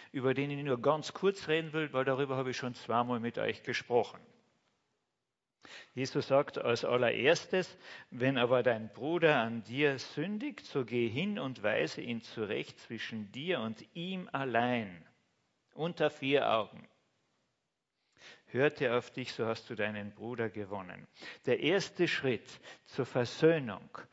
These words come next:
der erste Schritt, den Jesus uns sagt, den wir gehen müssen,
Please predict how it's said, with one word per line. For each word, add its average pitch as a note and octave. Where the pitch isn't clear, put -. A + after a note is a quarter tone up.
der C3+
erste F#3
Schritt, -
den C3
Jesus E3
uns C#3+
sagt, D3
den C3+
wir B2+
gehen C3
müssen, A#2